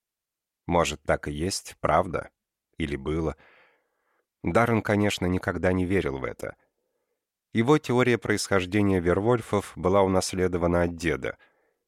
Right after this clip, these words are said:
Если ему можно было верить, то он соврал, что ему было восемнадцать, чтобы попасть на Вторую мировую войну. То есть в шестнадцать лет однажды ночью, под конец войны, он проник сквозь вражеские линии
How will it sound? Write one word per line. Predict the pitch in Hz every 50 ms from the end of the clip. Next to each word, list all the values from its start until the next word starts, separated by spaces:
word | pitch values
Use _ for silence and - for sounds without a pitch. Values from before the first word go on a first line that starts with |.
| _ _
Если | - 82 80 78 - - 76
ему | 76 78 76
можно | 78 76 76 73 71 76 76
было | 71 73 76 76
верить, | 76 76 101 117 107 80 71 - - - - - _ _ _ _ _ _ _ _ _
то | - 123 120
он | 117 110
соврал, | - - 113 104 101 107 113 117 123 117
что | - - - 98
ему | 95 92 92 90
было | 85 90 85 85
восемнадцать, | 82 82 80 - - 78 78 85 92 104 - - 87 -
чтобы | - - - 80 78 78
попасть | - 85 78 - 82 85 - - 85
на | 80
Вторую | - - - 80 78 82 82 78
мировую | 78 78 78 78 76 76 78 76 76
войну. | 78 80 85 78 76 67 60 - - _ _ _ _ _ _ _ _ _ _ _ _ _ _ _ _
То | - 92
есть | 80 73 - -
в | -
шестнадцать | - 87 80 - 104 107 120 - - - - -
лет | 85 78 95 123 - -
однажды | 80 78 78 87 98 92 80 76 78 76
ночью, | 76 87 113 120 - - - 98 98 -
под | - 92 -
конец | - - 98 107 131 135 - -
войны, | 82 78 80 80 85 107 131 131 - - - _ _ _ _ -
он | 135 151 127
проник | - - 107 101 110 117 -
сквозь | - - 95 95 95 - -
вражеские | 85 90 98 95 92 92 - - - - 90 90 90
линии | 90 92 76 69 67 65 62 57 -